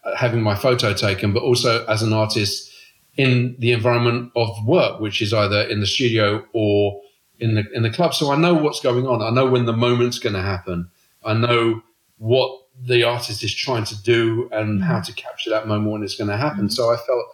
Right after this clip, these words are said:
Speaker 1: "This is great. I'm actually gonna go from there to there and then
Speaker 2: Mm-hmm.
Speaker 1: take photos of artists." And, and then, like, the first proper photo shoot that I did was with Joseph Capriati.
Speaker 2: Mm-hmm. Yes.
Speaker 1: And, and then I got the cover of Billboard magazine, the cover of, uh, D J,
Speaker 2: Yeah.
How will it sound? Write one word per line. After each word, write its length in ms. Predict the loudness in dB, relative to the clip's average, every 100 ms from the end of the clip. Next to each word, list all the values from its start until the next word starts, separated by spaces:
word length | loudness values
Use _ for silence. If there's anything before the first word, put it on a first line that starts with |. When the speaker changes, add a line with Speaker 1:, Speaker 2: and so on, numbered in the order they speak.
| _ _ -2
Speaker 1:
"This 180 | 2
is 100 | 0
great. 320 | 2 2 2 0
I'm 100 | 0
actually 280 | 2 0 2
gonna 160 | 0 2
go 300 | 2 0 -4 _ _
from 200 | -2 2
there 180 | 2 2
to 120 | -2
there 540 | -2 0 0 -2 -4 -10 _ _ -4
and 100 | 0
then 140 | 0
Speaker 2:
Mm-hmm. 120 | 0 -2
Speaker 1:
take 120 | 0
photos 400 | 0 2 0 0
of 140 | 2
artists." 400 | 2 2 -2 -2
And, 260 | -2 -4 -4
and 140 | -2 0
then, 480 | 0 0 -2 -6 -10 _
like, 180 | -4 -2
the 60 |
first 560 | -4 0 0 0 -8 -14 -2
proper 300 | -2 -2 -4
photo 380 | 0 0 0 0
shoot 240 | 0 -2
that 60 | -4
I 100 | -2
did 260 | 0 0 0
was 160 | -2 -2
with 160 | -4 0
Joseph 500 | 0 0 -2 -4 -8
Capriati. 720 | -10 -4 0 2 0 -2 -6
Speaker 2:
Mm-hmm. 160 | -8 -4
Yes. 320 | -4 -4 -10 _ _ -2 0
Speaker 1:
And, 380 | 2 0 0
and 300 | 0 2 2
then 200 | 2 2
I 100 | 0
got 160 | 0 0
the 100 | -2
cover 320 | 0 -2 0 -2
of 120 | 2
Billboard 320 | 0 2 -2
magazine, 480 | -2 -4 -2 -2 -2
the 80 | -4
cover 340 | -4 -4 -2
of, 140 | -4 -4 _ -4
uh, 120 | -2 0
D 100 | -2
J, 220 | 0 0
Speaker 2:
Yeah. 160 | 0